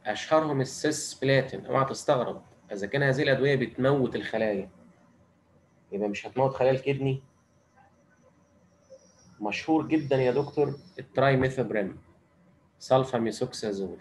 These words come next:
ترايميثوبرام، سلفاميثوكسازول. ده مهم ده. ليه؟ لأنه مشهور في علاج التونسيلايتس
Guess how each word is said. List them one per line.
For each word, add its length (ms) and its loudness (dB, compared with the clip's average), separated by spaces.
ترايميثوبرام، 840 0
سلفاميثوكسازول. 1200 -2
ده 100 2
مهم 400 2
ده. 220 -6
ليه؟ 200 0
لأنه 220 2
مشهور 400 -2
في 100 -2
علاج 220 2
التونسيلايتس 1000 -2